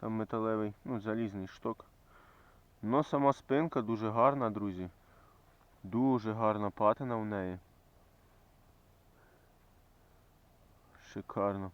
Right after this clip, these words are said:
прикольно. Ну і дивіться, які шматки кераміки. Аж, друзі, зразу після тої фібули, дивіться, ще одна, просто зверху. Просто зверху, друзі.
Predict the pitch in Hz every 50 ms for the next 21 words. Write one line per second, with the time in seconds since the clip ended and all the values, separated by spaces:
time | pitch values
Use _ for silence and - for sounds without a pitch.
0 | - - - 110 127 - _ - 120 113 113 113 110 110 110 113 - - - -
1 | - - - - - - - - - - - _ - _ _ - 104 104 110 123
2 | 127 117 104 110 110 110 104 - - 95 101 - - 107 101 - - - - -
3 | - - - _ _ _ - - - - - - _ _ _ _ _ _ - -
4 | - - - - - - - - - - - 117 110 - - 123 120 - - 123
5 | 117 117 107 98 95 95 - - - - - _ - _ _ - _ - _ _
6 | _ - - - 127 135 127 120 143 160 165 156 156 156 151 - - - - -
7 | 123 113 120 135 151 151 143 120 127 110 - 123 - 135 123 - 147 139 135 127
8 | - - 175 170 160 139 120 117 107 123 123 - - 117 - 151 139 131 113 110
9 | 107 98 - 120 113 - - 123 107 113 110 110 101 98 - - 98 98 - -
10 | - - - - - - - - - - - - - - - - - - - -
11 | - 127 131 139 151 151 - - 135 113 - 120 113 113 110 110 - 113 104 101
12 | 101 104 101 104 107 104